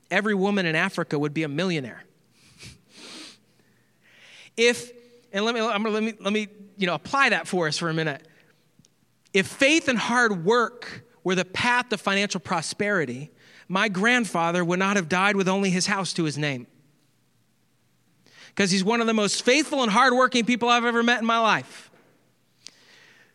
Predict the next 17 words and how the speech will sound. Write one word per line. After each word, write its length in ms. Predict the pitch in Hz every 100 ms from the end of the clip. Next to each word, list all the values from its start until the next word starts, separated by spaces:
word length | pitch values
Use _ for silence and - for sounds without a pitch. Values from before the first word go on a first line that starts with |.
| _ _ _ _ -
So 180 | - 226
it's 160 | 226
not 320 | 233 294 302
true 600 | - - 285 214 151 143 - -
that 120 | 170
the 80 | 208
path 340 | - 240 247
to 80 | 226
financial 380 | 233 220 214 208
success 500 | 196 - 208 185 185
is 80 | 160
just 240 | 185 -
faith 300 | 190 185 185
in 100 | 175
God. 320 | 160 147 143 - _ _ _ _ _ - - - -
And 100 | 190
so, 280 | 233 220